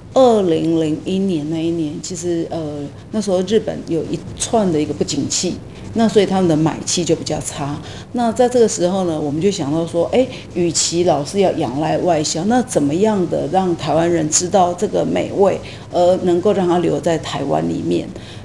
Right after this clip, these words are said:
那所以呢，当时的二零零一年就创办了所谓的黑尾鱼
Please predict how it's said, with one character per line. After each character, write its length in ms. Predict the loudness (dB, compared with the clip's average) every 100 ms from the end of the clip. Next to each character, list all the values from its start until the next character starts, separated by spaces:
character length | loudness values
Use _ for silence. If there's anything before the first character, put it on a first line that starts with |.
| -2
那 220 | 0 0
所 200 | 2 4
以 120 | 4
呢， 120 | 2 0
当 200 | 0 0
时 180 | 0 0
的 100 | 2
二 140 | 2
零 180 | 4 2
零 100 | 2
一 180 | 2 2
年 220 | 2 0
就 160 | 0 -2
创 420 | -2 -2 0 0
办 240 | 0 0
了 140 | 0 -2
所 260 | -2 -2
谓 240 | 0 4 4
的 180 | 2 -2
黑 240 | 0 2
尾 180 | 2 2
鱼 340 | 0 -2 -2